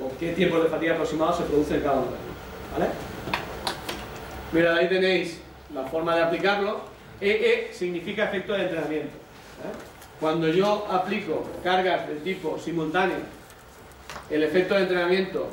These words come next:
guarda un perfil de meseta, es decir, yo puedo aumentar el efecto de entrenamiento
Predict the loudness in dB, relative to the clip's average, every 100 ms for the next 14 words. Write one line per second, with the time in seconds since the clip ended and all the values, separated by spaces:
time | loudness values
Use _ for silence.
0 | -2 2 4 4 2 0 4 4 4 -2
1 | -10 -16 -18 -18 -18 -18 -18 -6 -2 0
2 | 0 0 2 2 2 0 0 0 -2 -8
3 | -6 -4 0 4 6 4 2 -6 -6 2
4 | 4 4 2 0 0 0 -2 -2 0 0
5 | 0 0 0 0 -2